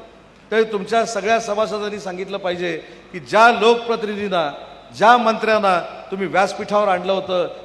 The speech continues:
त्या मंत्र्यांनी तुमचं पन्नास टक्के तरी काम केलं, हे पुढच्या वर्षी तुमच्या मेळाव्यामध्ये या सगळ्या लोकांनी तुम्हाला सांगितलं पाहिजे. आणि यासाठी आम्ही सगळे तुमच्या सोबत आहोत, एवढीच ग्वाही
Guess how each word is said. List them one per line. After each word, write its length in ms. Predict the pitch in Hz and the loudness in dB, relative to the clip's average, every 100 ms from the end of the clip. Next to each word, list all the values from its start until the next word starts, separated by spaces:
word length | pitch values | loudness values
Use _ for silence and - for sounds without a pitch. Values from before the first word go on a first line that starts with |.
| - | -2
त्या 140 | 196 214 | 2 2
मंत्र्यांनी 460 | 196 - 202 196 233 | 2 0 0 0 -4
तुमचं 280 | 208 185 | -6 -8
पन्नास 400 | 202 180 196 240 233 | -6 -2 2 2 0
टक्के 200 | 233 214 | -6 -4
तरी 120 | 214 | -4
काम 260 | 220 190 196 | 0 0 0
केलं, 320 | 185 190 180 160 - - | -2 0 0 -2 -8 -12
हे 60 | 190 | -8
पुढच्या 400 | - 190 247 240 | -4 2 6 6
वर्षी 400 | 226 185 208 185 - - | 4 0 -4 -4 -6 -12
तुमच्या 260 | 190 175 214 | -10 -2 -2
मेळाव्यामध्ये 580 | 190 196 202 202 202 220 | 2 2 4 2 0 2
या 100 | 214 | 2
सगळ्या 300 | 196 180 202 | 0 2 2
लोकांनी 400 | 196 - 202 190 170 - - | 2 0 0 0 -6 -12 -18
तुम्हाला 240 | 180 196 202 | -2 0 0
सांगितलं 440 | - 175 233 214 | 0 -2 -2 -2
पाहिजे. 400 | 208 190 175 170 151 - - | -2 -2 -2 -6 -8 -10 -6
आणि 180 | 185 | 0
यासाठी 420 | 175 214 202 185 214 | 2 2 2 -2 -2
आम्ही 220 | 190 202 | -2 -4
सगळे 400 | - 165 185 180 - - - | -8 -6 -4 -6 -8 -16 -14
तुमच्या 260 | 175 202 | -6 -4
सोबत 380 | 190 180 196 226 | -2 0 0 2
आहोत, 220 | 190 170 160 - - - - | 2 2 -2 -8 -18 -20 -8
एवढीच 400 | 165 196 233 - - 151 | -4 0 -2 -4 -12 -2
ग्वाही 320 | 165 185 156 | 0 0 -2